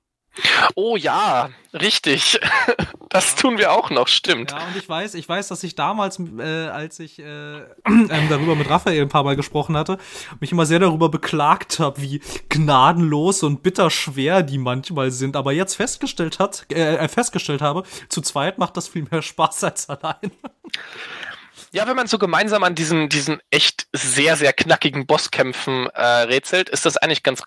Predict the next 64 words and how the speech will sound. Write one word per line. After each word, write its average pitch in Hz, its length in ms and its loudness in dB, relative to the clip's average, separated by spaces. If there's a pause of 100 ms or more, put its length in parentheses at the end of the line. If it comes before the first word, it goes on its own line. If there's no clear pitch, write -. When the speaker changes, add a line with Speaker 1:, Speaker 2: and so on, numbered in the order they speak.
Speaker 1:
cool. 120 120 2 (500)
Das - 120 -14
muss 135 100 4
ich 120 60 4
auch 123 80 4
sagen. 117 260 -2 (840)
Es - 120 2
hat 175 120 0
dann 175 80 4
auch 139 100 2
viel 180 220 0
mehr 160 100 2
was 147 160 2
von 139 200 0
so 131 100 2
einem 120 260 0 (120)
Rätsel 127 640 2
tatsächlich - 640 0
als 123 240 0
von 120 180 0
einem 117 100 -2
wirklichen 117 420 -4
Kampf, 135 280 0
finde 101 320 0
ich. - 180 -6 (640)
Speaker 2:
Ja, 139 200 -4
und 175 260 -6
ich 185 140 -10
finde, 214 340 -6 (760)
das 151 260 -16
ist 156 240 -16
mir 147 460 -14
vorher, 147 640 0
wenn 139 100 -4
man 139 100 -4
das 143 120 -8
so 151 80 -6
alleine 131 320 -6
spielt, 165 380 -8
nicht 156 180 -8
so 160 100 -6
unbedingt 147 320 -8
aufgefallen, 139 840 -6
aber 127 560 0
jetzt 131 320 -2
gerade 175 300 4
so, 151 100 0
wenn 156 80 0
man's 117 160 -2
auch 143 100 -8
zu - 100 -12
zweit 147 360 0
spielt, 196 240 -6
finde 175 240 -4
ich, 185 80 -12
ist - 220 -8
es - 380 -12
sehr 175 420 -4
wie 170 100 -20
so 175 100 -20
ein 175 80 -20
Pen 147 220 -20
and 143 80 -20
Paper. 107 420 -20